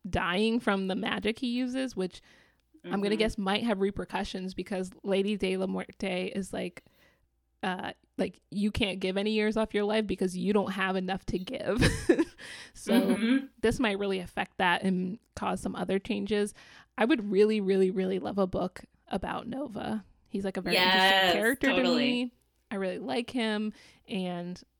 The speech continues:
Speaker 1: um, like, this part of the book was, like, very heartwarming to me.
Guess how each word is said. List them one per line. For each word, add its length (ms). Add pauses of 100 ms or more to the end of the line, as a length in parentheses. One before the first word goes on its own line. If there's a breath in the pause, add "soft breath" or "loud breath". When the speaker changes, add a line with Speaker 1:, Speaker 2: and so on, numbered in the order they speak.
(160)
Speaker 1:
um, 420 (800)
like, 140 (340)
this 280
part 280
of 80
the 100
book 220
was, 140
like, 140
very 200
heartwarming 720
to 120
me. 300